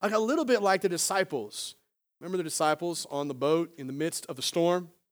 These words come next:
Where's Jesus at? Anybody remember? Sleeping. Yeah, there's a couple of different stories. I know it threw you off, threw you all off. A couple different stories of disciples in boats and Jesus either walking on the water or he's up on the beach cooking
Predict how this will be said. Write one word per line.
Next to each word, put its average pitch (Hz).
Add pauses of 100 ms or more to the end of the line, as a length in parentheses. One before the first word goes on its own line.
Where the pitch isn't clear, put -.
(640)
Where's 165
Jesus 143
at? 131 (1300)
Anybody 147
remember? 165 (1800)
Sleeping. - (680)
Yeah, 107
there's 123
a 135
couple 160
of 123
different 131
stories. 117
I 120
know 120
it 107
threw 131
you 123
off, 117 (240)
threw 131
you 123
all 113
off. 101
A -
couple 151
different 127
stories 113
of 95
disciples 117
in 110
boats 110
and 101
Jesus 107
either 113
walking 127
on 123
the 117
water 143
or 113
he's 110 (920)
up 131
on 120
the 117
beach 139
cooking 120